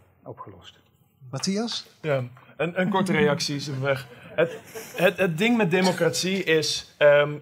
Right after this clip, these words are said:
Speaker 3: je mist het niet tot je het nodig hebt. We kun-, je kunt altijd terugverwijzen naar, "Oh, we doen het al jaren hartstikke, hartstikke, eh, eh,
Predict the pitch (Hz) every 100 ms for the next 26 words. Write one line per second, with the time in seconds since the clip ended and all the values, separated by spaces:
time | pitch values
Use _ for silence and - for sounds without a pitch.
0 | - 160 170 185 196 170 180 180 165 151
1 | 147 143 135 - - - _ _ _ _
2 | _ _ _ _ _ - 151 196 175 190
3 | 190 196 190 196 185 175 175 170 160 156
4 | 180 165 170 170 165 147 151 151 143 151
5 | - 147 143 147 147 151 139 131 127 127
6 | 123 123 123